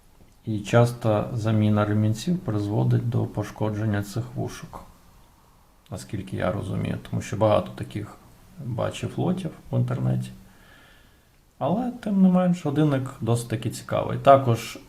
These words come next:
існують моделі A W вісімдесят один. Ця модель має дещо інший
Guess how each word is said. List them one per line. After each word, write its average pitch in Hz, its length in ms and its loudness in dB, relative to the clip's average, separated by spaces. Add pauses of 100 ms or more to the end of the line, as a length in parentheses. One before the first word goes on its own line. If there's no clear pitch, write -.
існують 113 640 4
моделі 107 440 4
A 107 300 2
W 107 500 4
вісімдесят 104 680 0
один. 170 420 2 (440)
Ця - 200 -2
модель 107 360 4
має 107 560 2
дещо 107 580 0
інший 104 720 2